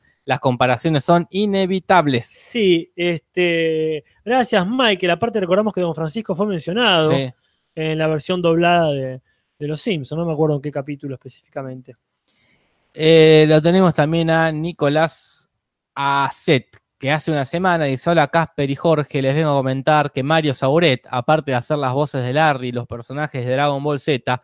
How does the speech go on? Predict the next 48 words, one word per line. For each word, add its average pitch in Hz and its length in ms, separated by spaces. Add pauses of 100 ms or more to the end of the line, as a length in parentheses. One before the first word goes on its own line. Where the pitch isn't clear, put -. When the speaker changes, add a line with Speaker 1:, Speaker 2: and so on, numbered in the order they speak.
Speaker 2:
Ajá. 160 200
Speaker 1:
es 196 280
el 170 100
hijo 165 220
de 143 60
Agustín 135 440
Sauret, 117 400 (520)
actor 143 360
de 170 80
doblaje 147 440
de 135 100
Ned 151 140
Flanders 160 500
en 135 60
la 123 100
temporada 131 420
uno 143 160
a 131 40
la 117 100
quince, 117 480
Speaker 2:
Muy 170 160
Speaker 1:
de - 80
Speaker 2:
bien. 143 80
Speaker 1:
Carr 156 320
y 131 120
Skinner, 113 460
temporada 123 400
uno 135 140
a - 20
la 120 100
cuatro, 113 440
y 165 100
de 160 140
Martin 160 560
en 131 160
su 139 160
versión 143 360
fantasma 139 540
de 131 80
la 123 140
ópera 120 240
en 117 60
el 117 60
capítulo 123 380
La 120 140
Boda 117 160
de 107 100
Alice". 101 300